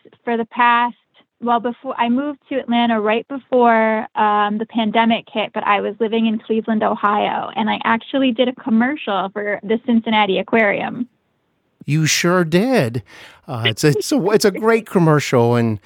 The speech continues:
Speaker 2: uh, really
Speaker 1: Thank you.
Speaker 2: enjoyed it. I actually viewed it this morning because
Speaker 1: Thank
Speaker 2: for
Speaker 1: you.
Speaker 2: anyone listening out there, your very appealing website, very informative. It has links to those commercials that people can view.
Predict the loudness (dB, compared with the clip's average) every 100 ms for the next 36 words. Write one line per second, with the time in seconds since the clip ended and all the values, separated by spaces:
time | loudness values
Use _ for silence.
0 | -10 -12 _ -6 -2 0 2 4 6 6
1 | 6 4 4 2 2 0 -2 2 2 2
2 | 0 2 2 2 0 -2 0 2 2 0
3 | -4 -4 -4 -8 -14 -4 -2 2 4 4
4 | 2 -2 -2 -4 -4 -2 2 4 4 4
5 | 4 2 2 2 0 -4 -6 -4 -4 -4
6 | -2 -2 -6 -8 -2 0 2 0 -2 -2
7 | -2 0 0 2 0 -2 -6 -10 -12 -20
8 | -20 _ -8 -2 0 2 0 -2 -2 -2
9 | -4 -8 -12 -16 -12 -2 -2 -2 -2 0
10 | 0 2 4 2 0 -4 -4 -8 -20 -10
11 | -2 0 2 2 0 0 2 2 0 -4
12 | -4 -4 -4 -4 -4 -6 -6 -8 -8 -16
13 | -18 _